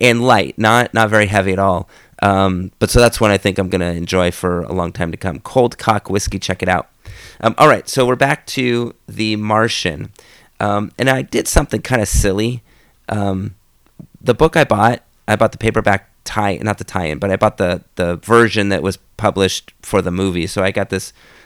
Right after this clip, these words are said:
picture of Matt Damon on the cover of my book. And yeah, I, I just, I really don't like looking at him. I don't know why. I mean, I guess it's,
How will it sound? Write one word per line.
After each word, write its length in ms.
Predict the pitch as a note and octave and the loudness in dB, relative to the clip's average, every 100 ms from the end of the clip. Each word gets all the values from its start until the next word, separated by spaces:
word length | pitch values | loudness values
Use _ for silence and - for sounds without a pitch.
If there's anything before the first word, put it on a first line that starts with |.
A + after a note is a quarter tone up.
| - | -2
picture 340 | C#3+ - A2 | -2 2 2
of 80 | F#2 | 2
Matt 240 | G2 E2+ G2+ | 0 -2 0
Damon 320 | G2+ G2+ F#2+ | 0 2 0
on 100 | F2+ | -2
the 80 | F2 | -2
cover 240 | G2 F#2 | -2 -2
of 60 | F2+ | -2
my 160 | E2+ | 0
book. 320 | - F2 E2+ | 2 2 0
And 180 | F2 D#2+ - _ _ _ _ _ _ - - - | -4 -6 -10 _ _ _ _ _ _ -20 -14 -2
yeah, 220 | C3+ - _ _ - | 0 0 _ _ -4
I, 100 | B2 - | -2 2
I 100 | D3 | 2
just, 260 | D3 - - | 2 -4 -2
I 60 | B2+ | 0
really 180 | C3 | 2
don't 180 | A#2 G2+ | 2 0
like 160 | F#2+ F#2+ | -2 -4
looking 280 | F#2 F#2+ F#2 | -6 -4 -6
at 100 | F2+ | -6
him. 160 | E2+ _ _ _ _ _ _ _ _ - | -10 _ _ _ _ _ _ _ _ -6
I 80 | A#2+ | -4
don't 140 | A#2 | -2
know 80 | G2 | -4
why. 200 | F#2+ G2 | -4 -4
I 120 | G2 | -4
mean, 140 | G2+ G2 | -6 -6
I 40 | |
guess 260 | G#2 G#2 G2 | -6 -6 -8
it's, 380 | - - - | -10 -16 -20